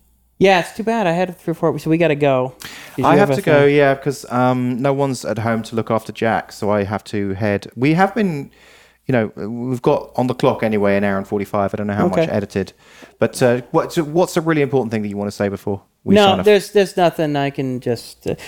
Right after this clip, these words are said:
Speaker 1: you know, I'll just, just, I'll, I'll mention this one thing. It's
Speaker 2: Yeah.
Speaker 1: just sort of a, it's just based on what we've already talked about, and we can just do a show in a couple weeks and cover the other stuff.
Speaker 2: Okay.
Speaker 1: But, you know,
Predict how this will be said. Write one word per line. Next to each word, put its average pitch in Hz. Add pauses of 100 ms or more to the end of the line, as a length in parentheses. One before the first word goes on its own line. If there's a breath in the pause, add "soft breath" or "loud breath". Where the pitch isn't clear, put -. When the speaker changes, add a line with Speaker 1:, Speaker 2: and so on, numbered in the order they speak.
Speaker 1:
you 254
know, 262
I'll 277
just, -
just, 208
I'll, 208
I'll 214
mention 208
this 151
one 175
thing. 151 (360)
It's -
Speaker 2:
Yeah. 117
Speaker 1:
just -
sort 156
of 143
a, 131 (160)
it's 135
just 139
based 139
on 127
what 123
we've 120
already 117
talked -
about, 110
and 117
we 131
can 131
just 113
do 110
a 104
show 98
in 101
a 101
couple -
weeks -
and - (160)
cover 107
the 107
other 107
stuff. - (140)
Speaker 2:
Okay. 135 (100)
Speaker 1:
But, 151 (400 loud breath)
you 170
know, 147